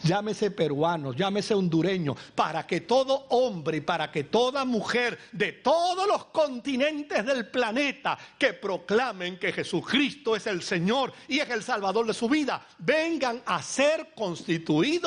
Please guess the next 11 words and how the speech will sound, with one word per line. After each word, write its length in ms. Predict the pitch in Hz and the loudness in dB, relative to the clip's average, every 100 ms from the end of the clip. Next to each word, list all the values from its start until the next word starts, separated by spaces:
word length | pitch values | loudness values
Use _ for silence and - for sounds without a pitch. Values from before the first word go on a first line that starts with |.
| 320 - - - | 0 0 -14 -6
el 440 | 220 233 302 320 330 233 | 0 2 2 -2 -6 -12
Israel 1120 | 196 175 190 156 156 147 135 202 302 349 339 - _ | -8 -8 -8 -6 -2 0 0 2 2 0 -6 -16 _
de 260 | 139 123 113 | -10 -8 -4
Dios. 480 | 135 139 - - - - - - - - 180 190 208 226 220 208 208 - - - 220 | -2 -2 -4 -14 -16 -20 -20 -20 -18 -18 -16 -14 -14 -14 -14 -14 -16 -16 -18 -16 -8
¿Queda 360 | - 208 208 196 | 0 0 0 -2
claro 380 | 220 214 202 202 | -2 -2 0 -2
eso 200 | 208 220 | -2 -4
en 80 | 196 | -4
esta 240 | 190 226 | -2 -2
mañana, 500 | 190 180 196 156 131 | 0 0 -2 -4 -6
querido? 240 | 156 127 | -6 -6